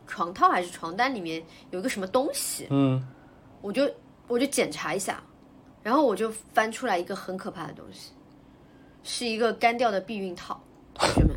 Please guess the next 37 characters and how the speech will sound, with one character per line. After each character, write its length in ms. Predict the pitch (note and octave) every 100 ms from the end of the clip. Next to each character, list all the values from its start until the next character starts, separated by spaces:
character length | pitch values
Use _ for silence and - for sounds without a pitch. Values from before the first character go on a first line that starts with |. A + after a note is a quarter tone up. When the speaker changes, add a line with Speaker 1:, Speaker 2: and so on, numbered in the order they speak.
| -
Speaker 1:
你 80 | F3+
们 100 | F#3+
想 200 | E3+ E3
一 40 |
想。 160 | E3 - - - - - -
Speaker 2:
干 200 | C3 C3
掉 220 | C3 A2+
的。 160 | G2 G2 G#2+
Speaker 1:
干 180 | A3+
掉 160 | A#3+ A3+
的 80 | F#3+
避 220 | F#3 G3
孕 140 | E3+
套。 200 | E3+ - - - - - - - - -
Speaker 2:
是 120 | -
干 240 | F3+ G#3 G#3
掉 140 | G3+
的 100 | D3+
干 240 | C#3 E3+
净 160 | F3 E3+
的 80 | C3
避 100 | A#2+
孕 180 | A2+ F#2+
套。 280 | G2 G2 - _ - - - -
Speaker 1:
干 140 | E4 A#4
净 220 | A#4+ A#4+ C#4
不 80 |
干 200 | C4+ D#4
净， 200 | D#4 D#4
我 100 | F#3+
当 240 | F3 B3+ F#4
时 200 | - A3+
就 120 | C#4+
是 80 | B3+
觉 140 | A3
得 80 | G3
说， 180 | G#3